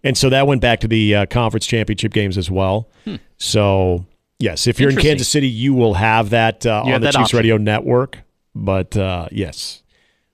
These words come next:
Speaker 1: So what will happen is you will hear normal Chiefs network programming of the pregame, and then once they go to the actual
Speaker 2: The,
Speaker 1: broadcast,
Speaker 2: at
Speaker 1: the game
Speaker 2: five o'clock.
Speaker 1: broadcast itself, yep, you will go over to Westwood One. You'll have Westwood One,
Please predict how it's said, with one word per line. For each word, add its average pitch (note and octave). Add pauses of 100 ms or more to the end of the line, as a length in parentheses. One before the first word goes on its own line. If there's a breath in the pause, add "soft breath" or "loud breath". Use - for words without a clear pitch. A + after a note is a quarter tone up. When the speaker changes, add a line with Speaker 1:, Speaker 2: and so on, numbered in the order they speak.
Speaker 1:
So C#3+
what D3
will C3+
happen C#3+
is A2
you C3
will B2+
hear A2+
normal C#3+
Chiefs - (180)
network B2
programming A2+
of F#2+
the G#2
pregame, C3
and B2
then G#2
once A2
they A#2
go G#2
to G2+ (320)
the F#2 (400)
actual G#2+
Speaker 2:
The, F#2
Speaker 1:
broadcast, A#2+
Speaker 2:
at A#2
Speaker 1:
the B2
game -
Speaker 2:
five A#2+
o'clock. A#2
Speaker 1:
broadcast A#2
itself, A#2
yep, A2+ (380 loud breath)
you A#2
will A2+
go A2
over G#2+
to A2+
Westwood G2+
One. A2
You'll A#2
have G2+
Westwood G2
One, A#2+